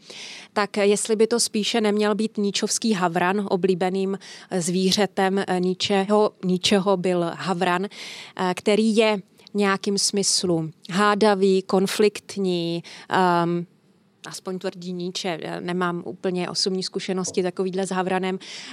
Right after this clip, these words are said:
a, a hledá vlastně tak trošičku konflikt. A,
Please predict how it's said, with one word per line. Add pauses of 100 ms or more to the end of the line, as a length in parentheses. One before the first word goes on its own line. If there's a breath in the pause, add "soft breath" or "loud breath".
a, (400 loud breath)
a
hledá
vlastně
tak
trošičku
konflikt.
A,